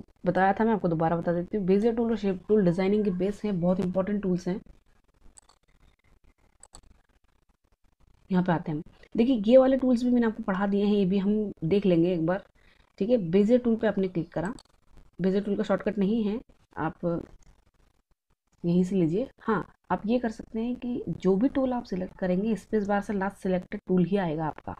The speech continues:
और जैसे आप space bar press करेंगे, पिक टूल वापस आ जाएगा। ये आपको speed में काम करने में बहुत help करेगा, नहीं तो बार बार आपको यहाँ नहीं जाना है, यहाँ पे जाने का कुछ second का time waste हो जा-, हो जाएगा, वो भी आपको dialog box खोलना पड़ेगा, फिर आप अंदर Bezier tool पे जाएंगे। नहीं, Bezier tool अगर आपने ले रखा है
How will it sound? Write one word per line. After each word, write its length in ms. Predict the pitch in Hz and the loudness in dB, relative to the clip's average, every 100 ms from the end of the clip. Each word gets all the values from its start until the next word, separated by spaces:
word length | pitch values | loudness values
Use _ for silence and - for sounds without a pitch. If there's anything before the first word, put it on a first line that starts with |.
| _ _ _ - - - - | _ _ _ -20 -20 -20 -8
और 100 | 196 | -4
जैसे 220 | 185 196 247 | -2 0 0
आप 80 | 226 | -2
space 280 | 220 233 | -2 -4
bar 120 | 220 220 | -2 -4
press 200 | 220 220 | -6 -8
करेंगे, 240 | 208 214 | -8 -6
पिक 180 | 233 190 185 | -4 -4 -2
टूल 180 | 262 311 _ - | -4 -6 _ -4
वापस 260 | 180 170 156 | -4 -2 -6
आ 40 | |
जाएगा। 260 | 135 143 160 - - - | -6 -10 -12 -16 -12 -2
ये 120 | 196 | 0
आपको 280 | 214 - 233 | 0 -2 -4
speed 260 | - 214 | 0 -2
में 80 | 208 | 0
काम 180 | 196 185 | -2 -2
करने 180 | 180 170 | -2 -2
में 140 | 190 185 | -2 0
बहुत 180 | 175 | -2
help 200 | 160 147 | 0 -4
करेगा, 240 | - 139 139 - - | -6 -10 -10 -14 -2
नहीं 140 | 190 | -2
तो 80 | 208 | 0
बार 180 | 190 185 | 2 2
बार 100 | 214 | 2
आपको 200 | 214 220 | -2 -2
यहाँ 220 | 196 196 | -2 -2
नहीं 120 | 240 | -2
जाना 200 | 214 151 | -2 -4
है, 60 | 147 - _ _ - | -8 -14 _ _ -6
यहाँ 140 | 170 | -4
पे 100 | 185 | -2
जाने 180 | 196 196 | -4 -4
का 80 | 208 | -6
कुछ 180 | 220 220 | -10 -8
second 260 | 202 202 | -4 -2
का 60 | 202 | -2
time 220 | 190 185 | -2 -2
waste 220 | 190 185 185 | -2 -4 -2
हो 60 | |
जा-, 140 | 170 165 | 0 0
हो 120 | 170 | -2
जाएगा, 280 | 170 156 202 - _ _ - - | -2 -2 -6 -12 _ _ -18 -4
वो 80 | 190 | 2
भी 80 | |
आपको 160 | 214 214 | 2 4
dialog 240 | 190 185 | 4 6
box 180 | 185 185 | 4 0
खोलना 260 | - 180 180 | 2 2 4
पड़ेगा, 280 | 165 165 175 | 2 0 0
फिर 160 | 196 | 0
आप 120 | 185 | 0
अंदर 240 | 170 165 170 | 2 2 0
Bezier 320 | 160 160 175 | 0 2 2
tool 120 | 170 165 | 0 -2
पे 60 | |
जाएंगे। 240 | 160 151 156 | -2 -2 -2
नहीं, 220 | 170 160 - - - - - - | -2 -4 -12 -20 -20 -20 -20 -2
Bezier 240 | 175 202 233 | 4 4 4
tool 140 | 247 | 2
अगर 140 | 233 226 | 2 0
आपने 180 | 220 | 2
ले 140 | 208 190 | 2 2
रखा 240 | 180 - | 0 -4
है 160 | 180 | -4